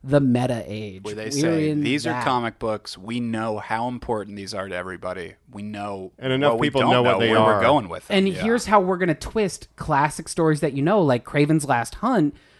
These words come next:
Speaker 1: and apply it to not only Spider-Man's life story, which is a book going from Chip Zdarsky, who's one of my favorite comic book writers.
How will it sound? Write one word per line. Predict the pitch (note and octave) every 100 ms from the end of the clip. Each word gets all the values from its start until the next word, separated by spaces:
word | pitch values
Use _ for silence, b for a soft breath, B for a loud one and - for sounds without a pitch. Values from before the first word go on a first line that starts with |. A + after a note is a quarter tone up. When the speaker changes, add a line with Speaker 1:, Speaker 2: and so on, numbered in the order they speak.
| b
Speaker 1:
and | C#3
apply | D3+ B2 D#3
it | D3+ D3+
to | - C#3 C3+ C3 -
not | C#3+ A3+
only | A#3
Spider-Man's | F#3+ G#3 F#3 E3+ D3 C3+ C3+ -
life | C#3 C3 A#2+
story, | - G#3+ A3 C#3 C3 b b b b
which | C#3 C#3+
is |
a | C#3
book | C#3 C3+
going | C#3+ C3+ C3
from | A#2+ C3 B2 B2
Chip | B2 C3
Zdarsky, | - A#2 D3 G#3 A3 G3+
who's | C#3+
one | C3 A2+
of |
my | A2
favorite | - A#2+ B2+
comic | F3 F3+ D#3+
book | E3
writers. | F#3 F3+ F3 E3+